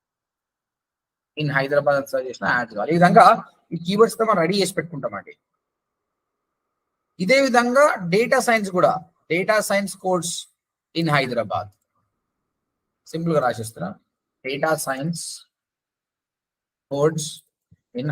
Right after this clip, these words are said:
హైదరాబాద్, data science training in హైదరాబాద్, data science classes in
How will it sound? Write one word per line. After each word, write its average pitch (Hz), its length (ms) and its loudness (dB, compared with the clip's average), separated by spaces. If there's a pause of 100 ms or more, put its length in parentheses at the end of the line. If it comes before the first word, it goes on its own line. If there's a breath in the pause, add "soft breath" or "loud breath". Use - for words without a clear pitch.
హైదరాబాద్, 87 560 -8 (1040)
data 139 240 2 (120)
science 135 340 -6 (1400)
training 123 420 -6
in 123 60 -6 (200)
హైదరాబాద్, 76 600 -8 (840)
data 147 240 2 (120)
science 123 320 -6 (1300)
classes 117 480 -2 (3500)
in - 80 -12